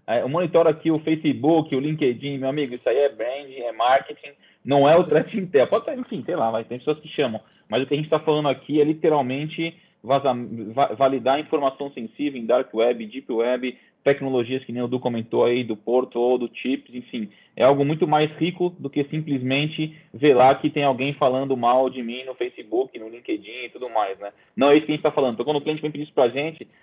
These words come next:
a espinha dá aquela travada, né? O cara fala, não, mas, pô, tô com uma proposta aqui, assim. Putz, cara, na boa, o que você tá, o que você tem aí não é o Threat Intelligence.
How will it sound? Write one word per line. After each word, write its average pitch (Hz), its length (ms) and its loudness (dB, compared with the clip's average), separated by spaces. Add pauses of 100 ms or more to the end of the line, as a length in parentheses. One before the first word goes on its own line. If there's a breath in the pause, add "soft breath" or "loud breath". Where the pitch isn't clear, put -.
a 113 100 0
espinha 135 380 -4
dá 139 120 6
aquela 143 280 2
travada, 139 540 2
né? 120 100 -4
O 120 40 -4
cara 120 180 0
fala, 127 180 -4
não, 220 140 -2
mas, 160 120 -4
pô, 185 140 -4
tô 165 100 -4
com 160 100 -4
uma 175 60 0
proposta 180 380 0
aqui, 180 260 -2
assim. 160 380 -4 (420)
Putz, 156 220 -8
cara, 107 380 0
na 123 160 -2
boa, 131 240 4
o 107 80 -4
que - 80 -20
você - 80 -14
tá, - 180 -2
o 120 80 -4
que - 80 -14
você - 80 0
tem 156 180 4
aí 139 160 2
não 160 160 4
é 156 80 6
o 160 60 6
Threat 160 280 2
Intelligence. 110 500 -2